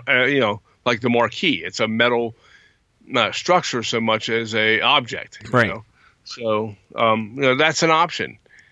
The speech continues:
Speaker 1: So, uh, always, you know, make sure you, if you got the time and you got a little bit extra money or resources to do so,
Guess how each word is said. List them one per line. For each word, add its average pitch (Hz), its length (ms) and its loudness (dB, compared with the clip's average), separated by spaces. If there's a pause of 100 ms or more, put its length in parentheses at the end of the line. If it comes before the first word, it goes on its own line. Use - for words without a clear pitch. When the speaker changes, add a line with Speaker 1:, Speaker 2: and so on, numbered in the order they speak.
(180)
Speaker 1:
So, 117 540 2
uh, 139 140 0
always, 180 560 2
you 127 220 -8
know, 131 260 0
make 165 240 2
sure 180 200 2
you, 170 220 2
if 135 180 -2
you 127 140 2
got 160 260 2
the 147 120 -10
time 156 400 2
and 127 80 -4
you 120 60 -6
got 139 160 2
a - 20 2
little 147 240 0
bit 139 140 2
extra 131 320 -2
money 131 260 2
or 123 100 2
resources 131 680 0
to 117 80 -6
do 170 260 2
so, 120 400 2